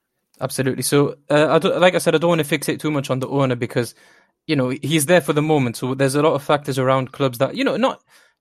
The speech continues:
Newcastle have had some decent seasons with Mike Ashley in charge as well. It's not always been, like,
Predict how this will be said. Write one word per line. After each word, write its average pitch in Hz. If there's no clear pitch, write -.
Newcastle 208
have 175
had 180
some 147
decent 151
seasons 147
with 165
Mike 127
Ashley 120
in 110
charge 120
as 117
well. 127
It's -
not 165
always 151
been, 127
like, 117